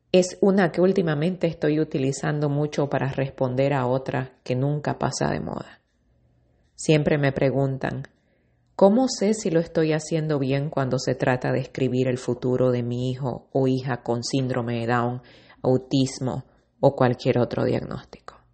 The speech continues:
Y en realidad es también una que muy probablemente aplica a cualquier padre y a cualquier hijo en algún momento de la vida, independientemente de la condición.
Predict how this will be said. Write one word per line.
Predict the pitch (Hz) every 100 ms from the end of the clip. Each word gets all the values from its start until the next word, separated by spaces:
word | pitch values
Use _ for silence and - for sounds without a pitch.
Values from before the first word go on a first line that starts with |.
| _ _ _ _ _ _ _ _ _ - - _ - - - -
Y | 202
en | 208
realidad | 226 202 208 226 285 - _ _ _ _ _ _ _ _ _ _ _ _ _
es | 214 214
también | 233 226 220
una | 220 226 226
que | 226 196
muy | 208
probablemente | 226 - 196 196 202 202 202 208 202 -
aplica | - 175 180 185 - 170
a | 147
cualquier | 151 143 - 170 -
padre | 160 175 175
y | 143
a | 139
cualquier | - 131 127 151 147 147 -
hijo | 165 156 151 131 _ _ -
en | 135
algún | 131 127 135
momento | 139 131 127 135 135
de | 123
la | 117
vida, | 117 127 123
independientemente | 120 110 - 113 113 120 123 131 123 - -
de | 117
la | -
condición. | - - - - -